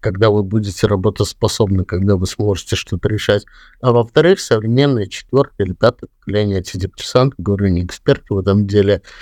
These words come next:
оно насто-, они настолько классно работают, не снижают либидо, не снижают аппетит. Вы просто получаете от жизни кайф. И за это время решаете свои проблемы. Поэтому как психолог может относиться к антидепрессантам? Никак.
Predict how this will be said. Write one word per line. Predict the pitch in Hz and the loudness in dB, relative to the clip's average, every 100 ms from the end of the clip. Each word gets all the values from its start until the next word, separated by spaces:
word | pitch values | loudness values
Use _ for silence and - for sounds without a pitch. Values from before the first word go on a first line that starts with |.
| - - | -14 -2
оно | 117 127 | 2 4
насто-, | 127 - - 147 - | 2 0 0 0 0
они | 127 135 | 0 2
настолько | 123 - 135 123 113 | 2 2 0 0 -6
классно | 110 113 113 113 | 2 2 2 -2
работают, | 98 95 123 131 117 - | -4 -4 -2 0 0 0
не | 110 | -2
снижают | - 120 110 127 113 | 0 2 4 2 2
либидо, | 113 92 101 - 71 | -4 -4 -4 -4 -6
не | 82 | -6
снижают | - 120 120 127 - | -4 0 2 2 0
аппетит. | - 95 - 110 - _ - _ | -8 -12 -8 -10 -10 _ -20 _
Вы | 120 | -4
просто | 113 135 156 - | 2 2 2 -2
получаете | - 101 95 127 123 - 95 | -10 -8 -2 2 2 0 -4
от | 90 | -2
жизни | 107 107 101 - | -2 0 -2 -4
кайф. | - 104 92 - _ _ - | 2 2 2 -4 _ _ -8
И | |
за | 101 107 | -2 0
это | - 104 | 0 2
время | 127 131 101 | 4 4 2
решаете | 90 110 107 110 | 0 -2 -2 -2
свои | - 110 104 | -2 -2 -2
проблемы. | 95 90 80 82 87 | -4 -4 -4 -4 -4
Поэтому | - 113 139 135 - - _ | -2 2 4 2 -2 -20 _
как | - 139 | 0 0
психолог | - 117 - 127 117 | -2 -4 0 0 2
может | 123 - | 2 2
относиться | 110 127 117 151 - - | 0 0 2 2 0 2
к | |
антидепрессантам? | 120 117 110 113 - - 147 131 92 - _ _ | 2 2 -4 -6 -6 0 0 0 -8 -10 _ _
Никак. | 113 135 - 95 80 | 0 0 2 2 2